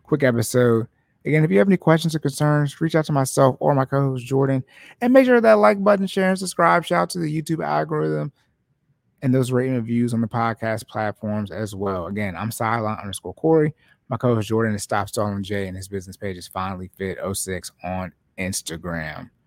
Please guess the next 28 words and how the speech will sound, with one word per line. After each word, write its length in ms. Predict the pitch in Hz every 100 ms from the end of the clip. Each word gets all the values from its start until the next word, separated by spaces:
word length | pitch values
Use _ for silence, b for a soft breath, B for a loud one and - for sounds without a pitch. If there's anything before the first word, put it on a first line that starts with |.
| _ _ _ _
All 100 | 127
right, 80 | 139
y'all, 140 | 135 131
that's 180 | 127
it. 160 | 143 113
Again, 460 | 113 123 113 98 - _ _ _ _ -
leave 180 | 131
comments. 520 | 127 139 131 120 110 123
Let 80 |
us 160 | 117 110
know 100 | 110
what 160 | 107 -
you 80 | 104
think. 320 | 127 127 120 _ _
If 60 | -
you 60 | 120
have 80 |
any 120 | 117 107
topics 360 | 131 117 113
that 80 | 104
you 120 | 104
want 100 | 101
myself 420 | 98 101 - 107
and 180 | 101 110
or 120 | 107
Jordan 260 | 101 104 104
to 100 | 95
discuss, 480 | 87 - - 117